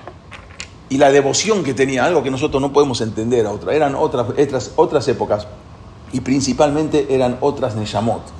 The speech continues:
otras almas que Boreolam las mandó en ese momento, porque si nosotros estuviésemos en ese momento no hubiésemos podido aguantar. Boreolam sabe cuándo mandar en cada momento, y estas almas,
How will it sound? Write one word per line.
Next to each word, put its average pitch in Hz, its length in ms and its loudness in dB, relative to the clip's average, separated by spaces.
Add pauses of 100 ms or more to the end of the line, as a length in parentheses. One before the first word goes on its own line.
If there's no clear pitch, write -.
(180)
otras 143 300 0
almas 135 280 2
que 110 120 0
Boreolam 120 640 2
las 113 200 2
mandó 117 280 0
en 151 60 0
ese 123 160 -2
momento, 117 440 0
porque 104 380 -2 (140)
si 123 200 -2
nosotros 113 540 0
estuviésemos 113 640 -2
en 107 100 -2
ese 113 120 -2
momento 113 340 0
no 123 120 4
hubiésemos 110 520 4
podido 104 280 2
aguantar. 92 400 -2 (600)
Boreolam 127 300 6
sabe 131 260 2
cuándo 131 380 2
mandar 123 400 4
en 123 180 -2
cada 165 300 4
momento, 151 720 0 (380)
y 135 100 2
estas 147 320 4
almas, 143 520 2